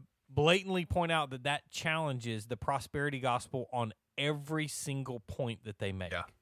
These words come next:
Speaker 1: It is in direct contradiction to everything that a prosperity gospel teaches.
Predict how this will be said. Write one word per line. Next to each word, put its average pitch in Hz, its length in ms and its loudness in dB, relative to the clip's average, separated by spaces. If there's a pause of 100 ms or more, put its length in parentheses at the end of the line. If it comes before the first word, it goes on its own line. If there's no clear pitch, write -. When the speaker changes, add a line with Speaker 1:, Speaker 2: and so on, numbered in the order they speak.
(800)
Speaker 1:
It 139 120 2
is 127 220 2
in 139 220 -2
direct 127 720 0
contradiction 120 760 -2
to 120 200 -4 (260)
everything 123 840 0 (240)
that 127 140 2
a 113 100 -2
prosperity 123 680 -4
gospel 107 680 -4
teaches. - 560 -14